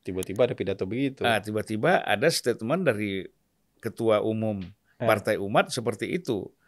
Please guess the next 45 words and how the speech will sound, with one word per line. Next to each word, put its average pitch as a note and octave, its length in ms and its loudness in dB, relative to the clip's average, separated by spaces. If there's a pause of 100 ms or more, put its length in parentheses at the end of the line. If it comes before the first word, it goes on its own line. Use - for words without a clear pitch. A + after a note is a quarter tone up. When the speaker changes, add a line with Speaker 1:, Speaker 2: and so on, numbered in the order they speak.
(280)
Speaker 2:
Nah, G#2 160 0
ini C#3+ 140 0
Speaker 1:
Kom- A3+ 100 4
Speaker 2:
kan G#3+ 100 4
membuat, D#3 460 8 (300)
artinya D3+ 500 2 (680)
stem - 540 6 (360)
bahwa C#3 300 6
Anies C#3+ 380 2
sebagai C3 320 2
bapak B2+ 280 4
identitas B2+ 600 0
itu A#2+ 180 -2
menjadi C#3+ 400 0
lebih C#3 420 -2
Speaker 1:
Lebih A2+ 200 0
Speaker 2:
semakin, C3+ 180 2
Speaker 1:
kuat G2+ 140 4
lagi, A2+ 320 0
menjadi F#2 160 -4
Speaker 2:
semakin C#3 300 0
Speaker 1:
kuat C3+ 100 -4
Speaker 2:
kuat E3+ 240 2
Speaker 1:
lagi, F#2+ 100 0
Speaker 2:
gitu F2 60 -14
Speaker 1:
menjadi F2+ 200 -6
Speaker 2:
loh. E2+ 120 -12
Speaker 1:
kuat F#2 100 -10
Speaker 2:
Dan A#2+ 140 4
Speaker 1:
lagi. G2+ 100 -2
Speaker 2:
Anies G3 160 2
nggak E3 160 4
berani B2 240 2
membantah A#2+ 480 2
pasti. - 320 -10
Speaker 1:
Iya. - 220 -20 (400)
Karena C#3 380 6
apapun C3+ 360 -2
dia B2+ 120 6
menguntungkan A#2+ 500 2
tidak G2+ 220 0
akan G2 100 0
dia F#2+ 140 0
bantah, A2+ 340 0
Bang. F2+ 180 -6